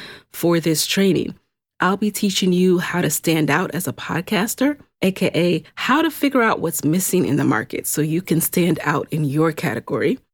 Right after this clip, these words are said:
I'll be teaching you how to market your podcast, A K A how to find your audience and gain your first one thousand plus downloads and keep growing from there. I'll also be teaching you how to secure speaking and T V opportunities,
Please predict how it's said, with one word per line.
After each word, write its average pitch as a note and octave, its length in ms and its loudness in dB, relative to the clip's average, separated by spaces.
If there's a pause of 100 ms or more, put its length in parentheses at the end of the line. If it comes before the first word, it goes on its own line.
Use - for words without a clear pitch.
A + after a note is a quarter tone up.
(380)
I'll E3+ 140 2
be F3 120 0
teaching F3+ 320 -2
you E3+ 100 2
how D#3 160 -2
to C#3 80 0
market C3+ 420 -2
your D#3+ 160 0
podcast, D#3 680 -6 (320)
A F#3 80 2
K F#3 200 -2
A E3 220 2
how F#3 360 -2
to F#3 140 -2
find E3 340 0
your D3 180 -2
audience G#3 500 2
and - 220 -2
gain E3+ 260 4
your D#3+ 100 4
first D#3+ 320 -2
one D#3 140 -2
thousand F3 400 0
plus F3+ 240 -2
downloads E3 500 2
and - 200 -2
keep - 280 -4
growing E3+ 320 2
from F3+ 360 0
there. A3+ 300 0 (560)
I'll G#3 120 4
also C4+ 220 0
be C4+ 120 2
teaching G#3 380 0
you F#3+ 100 2
how F#3+ 240 2
to F#3+ 80 0
secure F#3+ 420 0
speaking A3+ 560 -2
and D#3 160 0
T A3+ 260 0
V G3+ 180 4
opportunities, C#3+ 720 -2